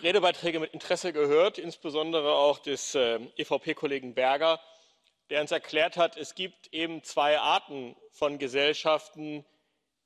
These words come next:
die der Aktionäre und die der Sparer. Und der Kandidat Fabio Panetta hat es sehr deutlich gemacht, als er erklärt hat, dass die Regeln der E Z B nicht auf die Bankenrettung für Italien passen.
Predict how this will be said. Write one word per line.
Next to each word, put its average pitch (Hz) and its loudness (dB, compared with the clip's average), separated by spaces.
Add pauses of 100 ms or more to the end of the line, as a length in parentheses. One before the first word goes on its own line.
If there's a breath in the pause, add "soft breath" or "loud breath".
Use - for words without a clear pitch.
die 160 -14
der 165 2
Aktionäre 156 0
und 147 -6
die 147 -12
der 143 0
Sparer. 127 0 (680)
Und 135 -12
der 147 4
Kandidat 165 2
Fabio 170 0
Panetta 170 0 (720)
hat - -16
es 156 -6
sehr 160 4
deutlich 165 2
gemacht, 156 -2
als 151 0
er 165 2
erklärt 151 0
hat, 160 0
dass 139 -4
die 139 -10
Regeln 156 0
der 147 0
E 156 -4
Z - -8
B 147 -4
nicht 160 -6
auf 156 -2
die 147 -10
Bankenrettung 147 -2
für - -10
Italien 156 0
passen. 113 -4